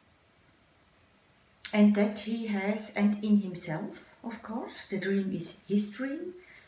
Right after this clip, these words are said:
So his wife is an image, in the dream, is an image of his inner wife. And, of course, then he have to ask, "What is my concrete relationship to the outer wife?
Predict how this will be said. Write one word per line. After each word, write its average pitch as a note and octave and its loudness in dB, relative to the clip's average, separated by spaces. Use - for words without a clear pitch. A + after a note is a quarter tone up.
So G#3 4
his F#3+ -4
wife F3+ -2
is G3 -4
an F#3 -4
image, F#3+ 0
in G3 2
the E3+ 0
dream, E3+ 0
is G3+ 4
an F3+ 0
image E3+ -6
of F#3 2
his E3+ -6
inner E3+ -4
wife. F#3+ -6
And, C4+ 2
of G#3 0
course, C4+ -2
then A#3+ 2
he G#3+ -2
have G#3 2
to G#3 -2
ask, A#3 -6
"What A#3+ 2
is B3 -2
my G#3 2
concrete G#3 -2
relationship A3+ 0
to G#3+ -4
the G3+ -2
outer C4 -2
wife? - -10